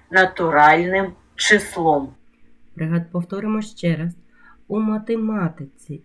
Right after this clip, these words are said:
Speaker 2: відсутність будь-яких предметів позначають числом нуль. На письмі число нуль позначають цифрою нуль. Нуль не є натуральним числом.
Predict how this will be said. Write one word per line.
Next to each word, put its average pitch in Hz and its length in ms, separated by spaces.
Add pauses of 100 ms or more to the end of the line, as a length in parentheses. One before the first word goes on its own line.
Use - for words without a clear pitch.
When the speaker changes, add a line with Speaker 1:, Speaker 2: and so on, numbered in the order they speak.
Speaker 2:
відсутність 160 1200
будь-яких 170 960
предметів 165 760 (500)
позначають 180 960 (120)
числом 165 720 (160)
нуль. 165 360 (640)
На 156 280
письмі 208 680 (160)
число 175 640 (160)
нуль 156 380 (180)
позначають 156 840 (400)
цифрою 131 640
нуль. 127 240 (640)
Нуль 160 460 (220)
не 156 300
є 151 460 (160)
натуральним 143 920 (160)
числом. 120 540